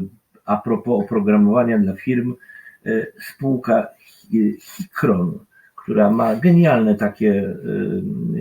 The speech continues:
e, oprogramowanie, o innych chyba się nie pisze,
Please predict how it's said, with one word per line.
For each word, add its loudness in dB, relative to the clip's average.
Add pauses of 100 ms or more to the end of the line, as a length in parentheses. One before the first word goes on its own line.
(120)
e, -8
oprogramowanie, 0
o 0
innych -2
chyba -4
się 0
nie 4
pisze, -4